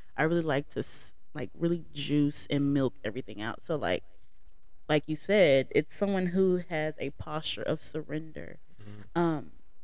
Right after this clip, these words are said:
Speaker 1: but I like to also think of it as this. Jesus is not only Savior,
Speaker 2: Mm-hmm.
Speaker 1: but he is Lord, meaning that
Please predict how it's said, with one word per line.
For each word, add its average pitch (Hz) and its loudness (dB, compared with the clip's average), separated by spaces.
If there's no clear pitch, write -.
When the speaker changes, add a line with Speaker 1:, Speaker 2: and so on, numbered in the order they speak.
Speaker 1:
but 185 6
I 185 2
like 185 2
to - -8
also 170 2
think 156 -4
of 147 -6
it 143 -2
as 151 -6
this. - -2
Jesus 175 -2
is 160 -2
not 160 -4
only 156 -6
Savior, 180 2
Speaker 2:
Mm-hmm. 107 -6
Speaker 1:
but 160 6
he 196 -2
is 170 0
Lord, 170 4
meaning 196 6
that 147 0